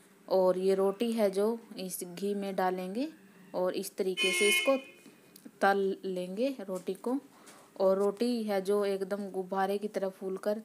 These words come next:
तैयार हो जाती है। और ये इसको ठंडा करेंगे, एकदम कुरकुरी और क्रिस्पी हो जाती है इस तरीके से तलने से। अगर आपको रोटी को तलना नहीं है, वैसे तोड़कर टुकड़ों में और इसको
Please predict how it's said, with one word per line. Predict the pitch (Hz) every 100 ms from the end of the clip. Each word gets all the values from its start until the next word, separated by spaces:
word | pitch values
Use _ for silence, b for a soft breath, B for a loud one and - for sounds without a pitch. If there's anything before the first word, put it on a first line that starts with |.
| -
तैयार | 190 190
हो | 185
जाती | 185 180 180 196
है। | 220 214
और | 190 185
ये | 185 254 262 B B B B B B
इसको | 196 196 208
ठंडा | 202 202 196 214
करेंगे, | 208 196 190 208
एकदम | 202 196 190 214 220 -
कुरकुरी | 202 190 190 - 208 220
और | - 190 190 - -
क्रिस्पी | 190 - -
हो | 208 202
जाती | 180 180 175 185
है | 208 294 - - - - - - - - _ - - - - B B B B B _ _ _ -
इस | 190 -
तरीके | 190 185 190
से | 190 220
तलने | 220 202 190 190
से। | - 247
अगर | 202 185 190
आपको | 196 190 -
रोटी | 196 190 196
को | 196 196
तलना | 196 190 196
नहीं | 196 202 220
है, | 220
वैसे | 185 185 196 190
तोड़कर | 185 180 175 - 262 294 B B B B -
टुकड़ों | 190 185 190
में | 190 240 254
और | 196 185 185
इसको | 185 185 - - 214